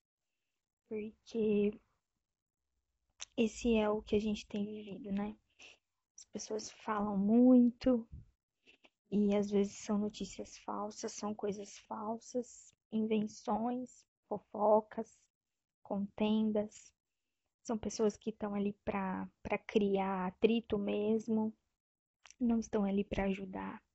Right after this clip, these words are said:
E a gente acaba entrando na, na onda, né? Então, que a gente possa cuidar dessa parte da nossa língua, meditar em, em Tiago, no capítulo três, que fala sobre isso,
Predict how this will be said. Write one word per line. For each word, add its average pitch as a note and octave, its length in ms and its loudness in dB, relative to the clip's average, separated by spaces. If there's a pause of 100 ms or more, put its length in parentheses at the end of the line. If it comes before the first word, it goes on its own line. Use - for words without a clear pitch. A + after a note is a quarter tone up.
(800)
E G3+ 160 -6
a G3+ 60 -2
gente G3+ 260 -4
acaba G3+ 440 -6
entrando G#3 520 -4
na, G#3 400 -8 (600)
na A3 240 2
onda, F#3 420 -2
né? G#3 220 0 (840)
Então, - 220 -20
que - 60 -20
a G3+ 40 -16
gente G#3 200 -6
possa G#3 480 -6 (1900)
cuidar G3+ 580 -2 (680)
dessa - 280 -8 (100)
parte G#3+ 480 -2
da G3+ 100 0
nossa G3+ 280 -4
língua, G#3+ 560 0 (160)
meditar G#3 580 -4
em, F#3+ 320 -2 (760)
em G#3 60 -4
Tiago, G#3 420 -4
no G#3 120 -2
capítulo G#3+ 580 -4
três, G#3+ 460 0
que - 100 -10
fala G#3 240 -4
sobre G#3+ 320 -2
isso, A3 640 -2